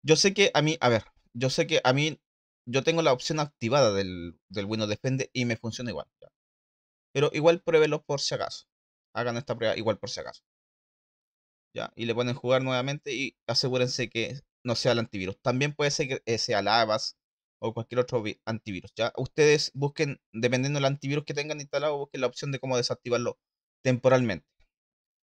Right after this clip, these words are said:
Normalmente si el Avast, eh, el Avast es bueno para bloquear todos los programas, ¿ah? Eh, incluso los programas de Microsoft y los juegos de Steam también.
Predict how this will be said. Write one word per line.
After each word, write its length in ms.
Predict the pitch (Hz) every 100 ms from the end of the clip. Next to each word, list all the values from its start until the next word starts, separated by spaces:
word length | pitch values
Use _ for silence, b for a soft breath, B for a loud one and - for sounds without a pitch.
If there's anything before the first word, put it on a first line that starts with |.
| 151
Normalmente 460 | 165 180 208 196
si 140 | 180 185
el 80 |
Avast, 460 | 190 202 208 - - _ _
eh, 100 | - -
el 240 | 82 139
Avast 320 | 165 180 - _ _
es 220 | 123 139 -
bueno 260 | 151 151
para 120 | 123
bloquear 420 | 117 113 113 110 -
todos 160 | 117 113
los 100 | 98
programas, 360 | - 87 - - -
¿ah? 200 | 113 135 _ _ _ _
Eh, 240 | - 107 104 -
incluso 520 | 113 - 127 127 120 _ _ _ -
los 100 | 117
programas 300 | - 110 117
de 100 | 117
Microsoft 480 | 113 123 - - 117 _
y 160 | 117 110
los 140 | 104
juegos 360 | - 104 95 -
de 140 | 110
Steam 360 | 98 - 123 101
también. 280 | 95 85